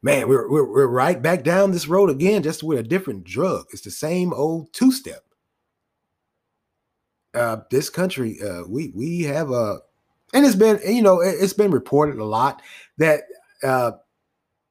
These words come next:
the United States consumption of drug, I, I believe if it's not the top worldwide, it's close to it.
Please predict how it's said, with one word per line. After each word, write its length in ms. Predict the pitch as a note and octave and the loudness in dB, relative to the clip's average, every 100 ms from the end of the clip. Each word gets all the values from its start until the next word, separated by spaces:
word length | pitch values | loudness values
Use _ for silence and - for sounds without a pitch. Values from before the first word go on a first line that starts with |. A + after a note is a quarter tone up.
| _ | _
the 100 | A2+ | -12
United 360 | A#2+ A#2+ C#3 D#3+ | -8 -4 -2 -2
States 300 | - D#3+ C3 | -4 -6 -6
consumption 680 | - F#2+ - D#3 C#3 C#3+ B2 | -8 -10 -6 -6 -6 -6 -6
of 120 | G2 | -8
drug, 360 | F2+ A2+ C3+ C3 | -8 -2 -2 -2
I, 80 | A2 A#2 | -6 -8
I 40 | A#2 | -8
believe 360 | G2+ A#2+ D3 | -6 -2 -2
if 120 | A2 B2+ | -4 -4
it's 240 | C3+ - | -4 -4
not 440 | F#2+ G#2+ B2+ D3 _ _ _ _ _ _ _ _ _ _ - | -8 -4 -4 -4 _ _ _ _ _ _ _ _ _ _ -12
the 140 | A2+ | -12
top 540 | F2+ - C3+ D3+ - - _ _ _ | -8 -4 0 0 -2 -12 _ _ _
worldwide, 840 | A2+ D3+ E3 C3 A2 C3+ D3 D#3+ D3+ | 2 4 6 4 2 2 2 2 -4
it's 160 | A#2+ - | -12 -14
close 360 | - D#3+ D#3+ - | -4 -2 -2 -4
to 240 | - C#3 | -2 -2
it. 100 | D3+ | -2